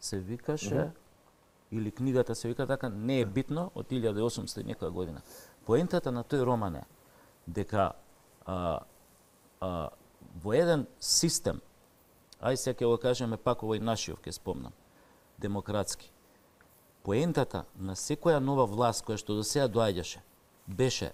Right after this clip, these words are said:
Speaker 1: работите толку радикално да се променат, така што се да остане исто. Тука ние цело време го правиме тој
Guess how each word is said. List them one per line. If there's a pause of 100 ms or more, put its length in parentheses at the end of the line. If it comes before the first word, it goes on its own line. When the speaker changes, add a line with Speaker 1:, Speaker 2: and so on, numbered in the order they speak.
Speaker 1:
работите (440)
толку
радикално
да
се
променат, (1160)
така
што
се
да
остане (120)
исто. (1200)
Тука
ние
цело
време
го
правиме
тој